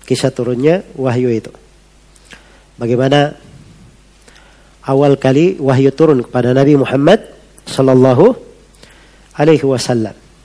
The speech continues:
Ya, kisahnya ada di dalam Sahih Al-Bukhari dan Sahih Muslim dari hadits Aisyah radhiyallahu taala anha, dalam kisah yang panjang.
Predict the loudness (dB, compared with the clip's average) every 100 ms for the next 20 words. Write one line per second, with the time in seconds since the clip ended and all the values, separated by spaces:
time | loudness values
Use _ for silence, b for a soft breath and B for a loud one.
0 | _ _ _ b b b b b b b
1 | -12 -6 -2 0 2 4 4 4 4 2
2 | -2 -6 -18 _ _ _ -14 -10 -4 -2
3 | 0 -2 -2 0 2 2 0 -4 -4 0
4 | 0 0 -4 0 0 -2 -20 -20 b b
5 | b b b -6 -4 0 0 0 0 0
6 | 2 0 2 2 4 2 0 -4 -6 -6
7 | -4 -8 -10 -18 _ -6 -4 -4 -2 0
8 | 0 -2 -4 -6